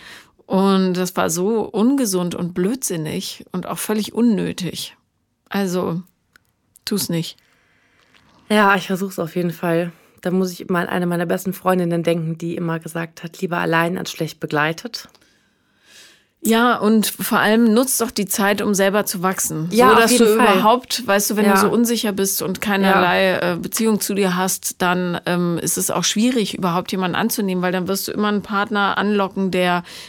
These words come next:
Speaker 1: entweder da reinsticht
Speaker 2: Mhm.
Speaker 1: und dir wehtut, um es dir wieder zu beweisen, dass du es eigentlich nicht wert bist und auch nicht verdient hast und du sowieso zu dick bist, um
Speaker 2: Mhm.
Speaker 1: geliebt zu werden. Ähm, oder zu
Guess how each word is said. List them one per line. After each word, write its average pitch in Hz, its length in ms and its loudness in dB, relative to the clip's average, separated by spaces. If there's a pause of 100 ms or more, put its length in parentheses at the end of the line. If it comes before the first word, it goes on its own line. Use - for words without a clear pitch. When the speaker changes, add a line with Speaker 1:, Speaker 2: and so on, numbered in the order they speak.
Speaker 1:
entweder 196 380 -2
da 185 140 2
reinsticht - 1500 -4
Speaker 2:
Mhm. 190 300 -2
Speaker 1:
und 196 180 -2
dir 196 160 0
wehtut, 214 400 -2
um 202 200 0
es 190 120 -2
dir 202 160 0
wieder 190 240 0
zu - 140 -6
beweisen, 190 480 -2
dass 226 180 -4
du - 60 -6
es - 100 -4
eigentlich 190 340 -4
nicht 202 200 -6
wert 196 180 0
bist 208 180 -4
und - 60 -8
auch - 80 -4
nicht 170 160 -4
verdient 190 380 -2
hast 220 320 -2 (240)
und 185 180 -2
du 185 60 -2
sowieso 180 320 -2
zu - 160 -10
dick 202 260 -4
bist, 202 240 -2
um 196 80 -2
Speaker 2:
Mhm. 196 60 0
Speaker 1:
geliebt 196 320 0
zu - 100 -8
werden. 202 320 -2 (840)
Ähm, 185 420 2 (680)
oder 170 280 2
zu 185 320 -2